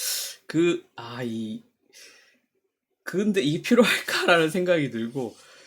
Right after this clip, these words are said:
일단은 이 인솔을 넣으면 신발의 착화감이 더 부드럽고 푹신푹신해집니다. 근데 문제는 뭐냐면, 저 같은 경우는 물과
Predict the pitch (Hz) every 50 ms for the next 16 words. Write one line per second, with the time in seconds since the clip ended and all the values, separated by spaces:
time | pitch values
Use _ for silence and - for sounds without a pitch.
0 | _ _ _ - 156 165 - 202 202 190 180 165 143 127 - - 143 160 180 190
1 | 190 - - 220 208 202 196 180 156 135 123 117 117 107 104 104 117 175 202 220
2 | 226 202 143 120 117 131 131 131 139 147 135 107 92 - - _ _ _ _ _
3 | _ _ _ _ _ _ _ _ - - - 208 202 196 208 202 196 196 190 180
4 | 180 175 175 165 170 170 170 - - - - 202 185 170 156 143 123 - - -
5 | 139 143 - - 131 - 175 156 135 123 - - 131 - - - - - 202 -
6 | - - 151 131 120 107 101 98 101 110 107 - - 147 147 143 127 117 131 143
7 | 170 170 151 127 110 107 110 113 123 147 165 196 240 - _ _ _ _ _ _
8 | _ _ - - 120 127 135 143 - 143 123 120 117 117 120 135 165 185 202 170
9 | 143 110 113 113 123 143 151 147 156 135 113 101 -